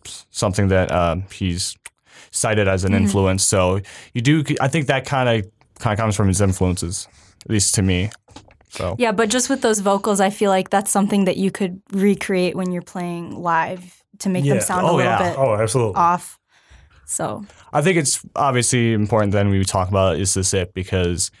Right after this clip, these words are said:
Speaker 1: when I was researching, and tell me if I'm wrong, this album has a lot of acclaim. Like, I knew it was good. I knew they, it was a,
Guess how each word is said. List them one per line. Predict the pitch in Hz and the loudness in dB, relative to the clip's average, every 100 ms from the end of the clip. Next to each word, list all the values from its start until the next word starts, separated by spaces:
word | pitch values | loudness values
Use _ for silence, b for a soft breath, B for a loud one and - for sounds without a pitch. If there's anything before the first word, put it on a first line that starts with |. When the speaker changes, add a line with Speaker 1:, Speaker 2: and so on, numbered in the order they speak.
| B B B - | B B B -2
Speaker 1:
when | 131 | 0
I | 226 | 2
was | 294 185 | 0 0
researching, | 127 170 135 104 | 0 2 0 2
and | 117 117 - - 120 | 2 0 -2 -4 -2
tell | 160 | 0
me | 202 | 0
if | 170 | 0
I'm | 120 | 2
wrong, | 131 113 98 B _ - - | 2 2 -2 B _ -18 -10
this | - 220 - | -2 0 0
album | 403 302 311 202 | 0 2 2 4
has | 180 170 | 2 2
a | |
lot | 143 127 127 127 143 165 175 | 2 2 0 0 2 2 2
of | |
acclaim. | 135 - 165 160 113 | -2 0 2 2 2
Like, | 107 120 | 2 2
I | - | 2
knew | 156 185 220 | 2 2 2
it | 190 | 2
was | 139 117 | 2 2
good. | 107 98 113 131 170 | 0 0 2 4 2
I | 120 120 | 0 2
knew | 135 156 | 2 2
they, | 139 | 0
it | 120 - | 0 -2
was | 123 | -2
a, | 117 | -2